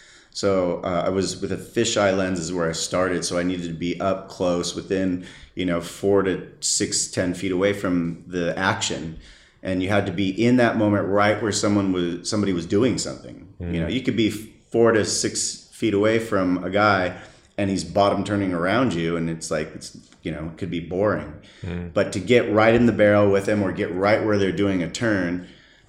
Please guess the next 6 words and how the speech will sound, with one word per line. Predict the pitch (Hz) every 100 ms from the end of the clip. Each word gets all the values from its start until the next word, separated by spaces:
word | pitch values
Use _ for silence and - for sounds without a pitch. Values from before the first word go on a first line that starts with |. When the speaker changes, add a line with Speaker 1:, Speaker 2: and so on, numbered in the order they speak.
| - - -
Speaker 1:
is, | 92 87 85 - - -
takes | - 101 101
a |
lot | 95 95
of, | 90 85 -
uh, | 92 87 82 78